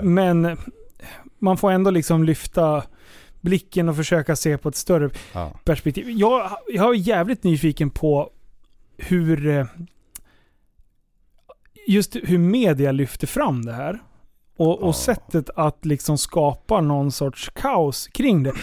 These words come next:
Speaker 1: Jag tycker det är skitsvårt.
Speaker 2: Jag är
Speaker 1: Jag har
Speaker 2: så,
Speaker 1: suttit och
Speaker 2: jag är
Speaker 1: läst
Speaker 2: så jävla
Speaker 1: mycket
Speaker 2: trött på media.
Speaker 1: Ja, men jag, jag har suttit och läst så mycket så här internationell media.
Speaker 2: Mm.
Speaker 1: Och det var så här,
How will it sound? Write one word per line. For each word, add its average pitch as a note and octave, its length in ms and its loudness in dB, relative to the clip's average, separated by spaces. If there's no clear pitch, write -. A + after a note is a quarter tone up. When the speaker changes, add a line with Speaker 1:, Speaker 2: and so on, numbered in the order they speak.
Speaker 1:
Jag F#3 160 2
tycker B3+ 140 -4
det B3 60 -4
är - 20 -4
skitsvårt. G#3+ 1400 0
Speaker 2:
Jag A#2+ 160 -4
är G#2+ 60 0
Speaker 1:
Jag F#3+ 60 6
har A3 80 2
Speaker 2:
så, G#3+ 60 -4
Speaker 1:
suttit - 180 0
och B3 100 4
Speaker 2:
jag G#3+ 80 4
är G#3+ 60 6
Speaker 1:
läst E3 160 2
Speaker 2:
så F#3+ 40 2
jävla F#3 320 4
Speaker 1:
mycket - 180 -2
Speaker 2:
trött - 260 -10
på E2 60 -14
media. E2 320 -16
Speaker 1:
Ja, A#3+ 60 -2
men B3+ 140 2
jag, C4 120 -4
jag A#3 80 0
har A#3 40 0
suttit A#3 200 -2
och C4 80 0
läst A3+ 280 2
så G3 80 0
mycket F3 320 2
så - 80 2
här G3 80 0
internationell F#3+ 800 0
media. C3 480 -6
Speaker 2:
Mm. G2+ 380 -6
Speaker 1:
Och F3 120 2
det A#3+ 140 2
var C4 140 4
så - 140 0
här, C#3+ 240 -4